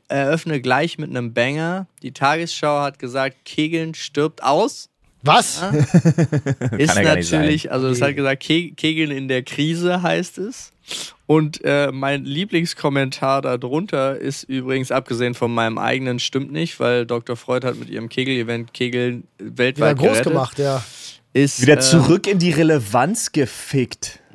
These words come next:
Speaker 2: Ja, genau so.
Speaker 3: So nämlich.
Speaker 1: Mein anderer Lieblingskommentar ist,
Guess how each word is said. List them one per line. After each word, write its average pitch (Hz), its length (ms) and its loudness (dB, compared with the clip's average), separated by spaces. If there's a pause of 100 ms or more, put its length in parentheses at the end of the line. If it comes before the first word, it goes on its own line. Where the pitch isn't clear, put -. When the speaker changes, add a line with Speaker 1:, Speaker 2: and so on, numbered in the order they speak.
(100)
Speaker 2:
Ja, 123 260 -8 (360)
genau 143 220 -4
so. 139 100 -2
Speaker 3:
So 139 60 -2
nämlich. 101 720 0
Speaker 1:
Mein 127 200 2
anderer 156 320 2
Lieblingskommentar 143 920 -2
ist, - 240 -8